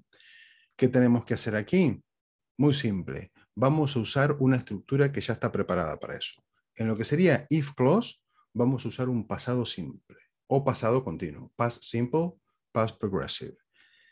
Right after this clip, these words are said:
Y en el result o main clause, vamos a usar un would más un verbo en infinitivo. Eso es lo básico.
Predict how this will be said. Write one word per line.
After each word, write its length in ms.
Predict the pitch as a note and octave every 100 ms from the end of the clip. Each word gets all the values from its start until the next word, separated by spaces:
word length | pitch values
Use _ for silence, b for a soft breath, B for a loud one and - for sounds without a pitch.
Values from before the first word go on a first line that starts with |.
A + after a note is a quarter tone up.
| b -
Y 180 | B2+ A#2+
en 200 | A2 G#2+
el 240 | G2+ F#2+
result 680 | G2+ G#2 - D#3 E3 F#2+ C#2 -
o 120 | G2+
main 340 | F2+ A#2+ F#3 D3
clause, 560 | B2 E2 - - - _ _ _ G2+
vamos 400 | B2+ C#3+ C#3 A#2
a 40 |
usar 480 | - C3 C3+ C#3+ C#3+ b b b
un 240 | C3+ B2+ B2+
would 600 | A#2 C3+ D#3 E3 F3+ F#3 -
más 440 | A#2 D3+ D#3 -
un 140 | A#2+
verbo 200 | A#2+ B2 A#2
en 80 |
infinitivo. 720 | G#2 - E2 C2 - - - _ _ -
Eso 200 | C3+ C#3+
es 60 |
lo 100 | A#2
básico. 540 | E2+ - - - -